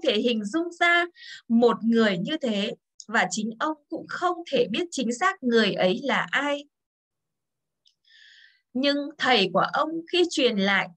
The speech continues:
những gì được ghi trong cuộn kinh này đã nói như thế, cho nên ông tin vậy. Trong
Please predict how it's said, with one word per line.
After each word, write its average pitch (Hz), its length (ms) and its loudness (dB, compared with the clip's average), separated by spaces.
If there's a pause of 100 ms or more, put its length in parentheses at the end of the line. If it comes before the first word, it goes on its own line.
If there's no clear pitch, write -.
(180)
những 285 260 -2
gì 247 240 -2
được 190 280 0
ghi 339 220 0
trong 359 220 -4
cuộn - 140 4 (160)
kinh 330 200 -8
này 202 420 -6
đã 190 260 -6
nói 214 320 0
như 330 180 -10
thế, 220 320 -2 (380)
cho 285 180 0
nên 285 280 0 (180)
ông - 160 -4 (140)
tin 339 240 -2
vậy. 208 240 2 (600)
Trong - 180 0